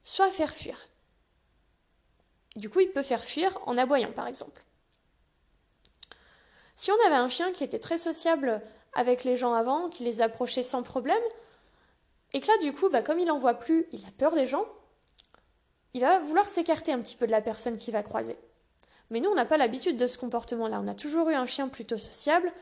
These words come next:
donc on n'est pas habitué à ce comportement-là, donc on le voit même pas. Du coup, on va pas voir que notre chien essaye de s'écarter de la personne. Donc on va continuer de s'approcher de cette personne-là.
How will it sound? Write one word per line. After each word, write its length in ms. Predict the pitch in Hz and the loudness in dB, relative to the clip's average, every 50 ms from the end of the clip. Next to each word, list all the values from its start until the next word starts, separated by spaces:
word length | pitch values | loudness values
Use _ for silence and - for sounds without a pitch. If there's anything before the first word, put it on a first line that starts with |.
| - - - _ _ _ _ _ - | -20 -20 -20 _ _ _ _ _ -8
donc 160 | 247 277 294 | -6 -4 -2
on 60 | 294 | -2
n'est 100 | 240 226 | 0 0
pas 120 | 214 277 277 | 2 2 2
habitué 300 | 285 262 254 262 - 269 | 2 0 -2 -2 0 0
à 60 | 240 | 0
ce 80 | 233 | -2
comportement-là, 640 | - 233 220 220 214 214 - 233 214 208 214 294 381 | -4 -4 -2 -2 -2 -2 -4 -4 -2 2 2 2 2
donc 200 | 359 285 233 - | 2 0 -4 -4
on 40 | 240 | -4
le 80 | 226 226 | -4 0
voit 160 | 247 311 339 | 0 0 2
même 200 | 320 277 240 208 | 2 0 -2 -4
pas. 100 | - - - _ _ _ _ - - _ _ _ _ - - - - - - | -8 -10 -12 _ _ _ _ -20 -20 _ _ _ _ -20 -20 -20 -20 -16 -10
Du 80 | - 247 | -10 -2
coup, 100 | - - 480 427 | 2 4 4 6
on 40 | |
va 120 | 277 233 226 | 6 4 4
pas 160 | 226 240 247 | 4 4 6
voir 220 | 254 330 370 349 | 6 6 4 4
que 80 | 359 294 | 2 -4
notre 140 | 254 247 - | -6 -4 -4
chien 160 | - 285 277 | -2 -2 -2
essaye 240 | 277 269 - 262 247 | -2 -2 0 0 2
de 100 | 214 240 | 2 0
s'écarter 480 | 247 - 247 247 247 233 - - 247 | 0 0 0 -2 -2 -4 -4 -2 -2
de 60 | 220 233 | -2 -2
la 80 | 214 | -2
personne. 380 | 214 233 226 - - 226 208 196 - - _ _ _ - - - _ _ _ | -4 -4 -4 -2 -2 -2 -4 -8 -10 -18 _ _ _ -20 -20 -20 _ _ _
Donc 180 | - 247 269 269 | -2 -2 -2 0
on 60 | 254 | 0
va 120 | 240 214 208 | -2 -2 -2
continuer 540 | 208 - 277 277 - - 285 277 359 427 | -2 -4 -4 -2 -2 -2 -2 0 0 0
de 60 | 427 - | 0 0
s'approcher 480 | - 254 247 247 - 240 214 - 247 | 0 -2 -2 -2 -4 -6 -4 -4 -4
de 40 | - | -4
cette 200 | - 254 233 247 | -2 -4 -4 -2
personne-là. 480 | - 233 226 - - 226 208 202 208 | -4 -4 -4 -4 -4 -4 -4 -6 -8